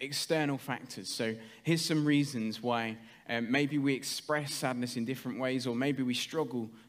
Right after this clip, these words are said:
to express sadness. Perhaps it's something that we didn't witness, uh, growing up, maybe it, with our parents or those that were close to us. We didn't witness this emotion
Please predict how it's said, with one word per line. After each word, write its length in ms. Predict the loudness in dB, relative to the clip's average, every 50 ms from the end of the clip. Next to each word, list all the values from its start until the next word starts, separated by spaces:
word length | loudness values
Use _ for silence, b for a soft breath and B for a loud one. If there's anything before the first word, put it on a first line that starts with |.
| B B
to 140 | -6 -4 -4
express 640 | -4 -4 -6 -6 -6 -4 -4 -6 -6 -6 -10 -12 -12 -12
sadness. 720 | -10 -6 -4 -2 -2 -2 -2 -4 -8 -10 -10 -10 -10 -12 -12 B B B B B
Perhaps 400 | 0 2 4 2 2 0 -8 -8
it's 140 | -6 -4 -2
something 420 | 0 0 0 0 0 -2 0 0
that 140 | 0 -2 0
we 120 | 0 0
didn't 380 | 2 2 2 2 0 0 0 0
witness, 560 | -2 -2 -2 -2 -4 -4 -2 -4 -6 -8 -10 B B B B B B 0
uh, 220 | 0 0 0 -2 -2
growing 440 | 0 2 2 2 2 2 0 0
up, 300 | -2 -4 -6 -8 -16 -20 -20 -20 B B B B
maybe 460 | 0 2 2 2 0 -2 -2 -2 -2
it, 120 | -2 -2 -2
with 160 | 0 0 0
our 140 | 0 0 -2
parents 580 | -2 -2 0 0 0 0 -2 -4 -6 -6 -4
or 200 | -2 -2 -2 -2 -4 B B B
those 300 | 0 0 0 0 -2 -4
that 100 | -6 -6
were 80 | -6
close 380 | -6 -4 -2 0 0 0 -2 -6
to 180 | -6 -6 -6 -6
us. 100 | -4 -4
We 120 | -2 0
didn't 280 | 2 2 0 0 0 0
witness 400 | -2 -2 -2 -2 -6 -6 -6 -6
this 360 | -6 -6 -6 -6 -6 -10 -12 -12 B B B B B B -2
emotion 720 | 0 2 2 2 0 0 -2 -2 -2 -4 -4 -6 -10